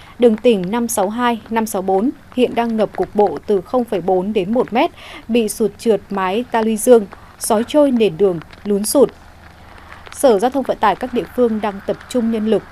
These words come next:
thiết bị để thi công thông tuyến. Tại Quảng Trị, theo báo cáo, quốc lộ mười lăm D còn mười một điểm sạt lở, ách tắc.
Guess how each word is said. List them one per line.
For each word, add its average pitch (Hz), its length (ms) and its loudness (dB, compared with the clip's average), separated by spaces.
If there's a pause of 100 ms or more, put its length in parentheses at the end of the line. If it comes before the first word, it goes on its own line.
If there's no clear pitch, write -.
(160)
thiết 330 200 -4
bị 233 180 2 (260)
để 208 180 4 (100)
thi 247 180 -4
công 233 180 0
thông 220 240 -6
tuyến. 208 280 2 (600)
Tại 254 100 2
Quảng 196 180 2
Trị, 214 240 -2 (260)
theo 233 120 0
báo 196 160 0
cáo, 190 300 0
quốc 294 240 -2
lộ 190 180 2
mười 180 160 -6
lăm 226 240 -2
D 240 40 4 (600)
còn 202 300 4
mười 202 120 0
một 202 240 -2
điểm 202 180 -2
sạt 190 240 -6
lở, 202 200 0 (100)
ách 277 180 -6
tắc. 359 160 2